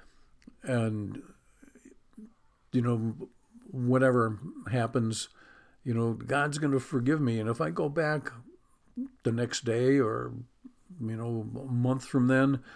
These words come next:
or whatever, and I, I say, you know, "Oh, God, I, I need you to forgive me, you know, for stealing that money from the church." And God's gonna say,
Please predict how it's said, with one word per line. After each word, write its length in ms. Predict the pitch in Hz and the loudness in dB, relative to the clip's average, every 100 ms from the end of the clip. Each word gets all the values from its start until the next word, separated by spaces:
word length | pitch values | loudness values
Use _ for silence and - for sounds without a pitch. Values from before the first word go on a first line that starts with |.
| - - - | -20 -14 0
or 80 | 123 | 4
whatever, 340 | 131 131 127 | 4 6 4
and 100 | 120 | 4
I, 260 | 120 127 120 | 0 -2 -4
I 40 | |
say, 240 | - 131 | 0 2
you 160 | 120 117 | 4 2
know, 220 | 120 123 | 0 0
"Oh, 80 | 127 | 0
God, 300 | 120 131 127 | 0 0 2
I, 180 | 117 123 | 0 0
I 60 | 120 | 2
need 220 | 120 120 | 4 4
you 100 | 117 | 4
to 100 | 110 | 2
forgive 380 | - 104 117 120 | -4 -2 0 2
me, 240 | 107 101 - - - - | 0 -6 -14 -20 -20 -6
you 80 | 110 | -4
know, 80 | 113 | -2
for 180 | - 117 | 0 0
stealing 440 | - 123 117 113 | 2 2 2 2
that 100 | 113 | 0
money 360 | 113 113 110 107 | -2 -4 -4 -6
from 220 | - 113 | -6 -6
the 80 | 107 | -6
church." 420 | - 123 120 - | -4 -4 -4 -6
And 140 | 113 113 | -6 -4
God's 280 | 120 123 | -6 -6
gonna 140 | - 120 | -6 -6
say, 240 | 139 151 | -4 -8